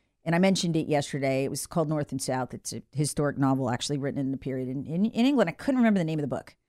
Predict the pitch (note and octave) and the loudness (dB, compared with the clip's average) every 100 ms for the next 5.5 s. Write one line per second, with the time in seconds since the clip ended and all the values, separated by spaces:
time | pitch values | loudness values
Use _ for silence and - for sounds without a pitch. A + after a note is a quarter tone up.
0 | _ _ _ - A#3+ B3 F3+ D#3+ G#2+ - | _ _ _ 6 8 10 8 6 4 4
1 | B3 A3+ A3+ A#3+ A3 G#3 G3+ F#3+ _ F#3 | 6 6 4 4 2 4 4 2 _ 4
2 | F#3 D4 E4+ C#4 C4 A#3+ A#3+ A#3 F#3 F3+ | 6 6 4 4 6 6 6 4 0 0
3 | F#3 - A#3 G#3+ B3+ F#4 - D#3 G#3+ G3 | -2 0 2 4 4 4 4 2 2 4
4 | F#3 F3 _ _ _ _ - C#4 C#4 G3 | 4 2 _ _ _ _ 2 4 6 4
5 | - - C#3+ C#3 | 2 0 2 0